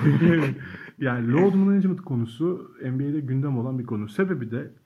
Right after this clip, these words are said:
bence tek sebebi Kawhi Leonard'ın geçen sene şampiyon olması ve load management yaparken. Bu sene de Doc Rivers'ın bununla ilgili ufak bir ceza alması,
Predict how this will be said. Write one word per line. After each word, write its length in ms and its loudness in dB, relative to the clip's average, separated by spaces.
bence 280 -8
tek 200 -6
sebebi 440 -8
Kawhi 340 -6
Leonard'ın 380 -6
geçen 240 -8
sene 220 -6
şampiyon 400 -6
olması 380 -10
ve 260 -8
load 240 0
management 460 -4
yaparken. 500 -8
Bu 60 -4
sene 260 -2
de 160 -4
Doc 200 -4
Rivers'ın 460 -4
bununla 220 -2
ilgili 380 -6
ufak 320 -10
bir 60 -6
ceza 280 -4
alması, 500 -6